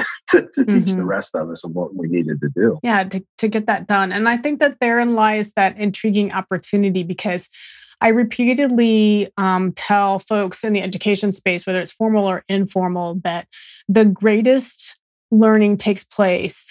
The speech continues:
Speaker 2: at that sort of modify stage of the design cycle. And it's one of the reasons why,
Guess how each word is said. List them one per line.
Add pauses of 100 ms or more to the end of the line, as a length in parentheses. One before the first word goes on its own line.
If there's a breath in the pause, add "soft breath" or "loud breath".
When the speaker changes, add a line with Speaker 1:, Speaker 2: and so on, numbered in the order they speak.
(120)
Speaker 2:
at
that
sort
of
modify
stage
of
the
design
cycle.
And
it's
one
of
the
reasons
why,